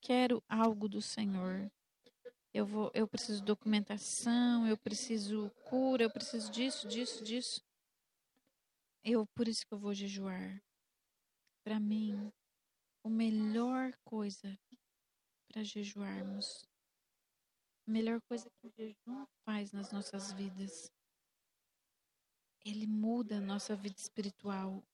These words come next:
nossa vida é transformada. Nós não somos mais a mesma pessoa, porque o Senhor pode nos transformar. Quando jejuamos, nossa vida espiritual, ela é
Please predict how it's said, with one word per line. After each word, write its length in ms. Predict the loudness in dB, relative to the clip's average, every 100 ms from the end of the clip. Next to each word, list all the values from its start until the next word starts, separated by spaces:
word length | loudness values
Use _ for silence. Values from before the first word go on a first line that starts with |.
| _
nossa 320 | -4 -4 -4 -6
vida 260 | -4 -2
é 40 | -2
transformada. 1160 | -2 -2 -2 -2 0 2 2 0 -2 -4 -6 _ _ _ _
Nós 200 | -2 2
não 180 | 4 4
somos 460 | 2 2 4 2 2
mais 280 | 2 2
a 80 | 0
mesma 380 | 0 0 -2 -8 -8
pessoa, 800 | -8 -8 -8 -6 -4 -4 -6 -10 _ _ _ _ _ _ _ _ _ -4
porque 560 | -4 -4 -6 -2 -4 _ _ _ _ _ _ _ -12
o 60 | -8
Senhor 440 | -2 0 2 0 -4
pode 320 | -6 -4 0
nos 200 | 0 -2 -4
transformar. 1040 | -4 -4 -4 -2 0 0 0 0 -2 -4 -8 _ _ -20 _ _ _
Quando 300 | 0 2 2
jejuamos, 680 | 0 0 0 0 2 0 0
nossa 280 | -2 0 -4
vida 260 | -4 -6
espiritual, 1040 | -8 -6 -4 -4 -6 -4 -2 0 -2 -4 -8 _ _ _ _ _ _ _ _
ela 220 | -10
é 40 | -8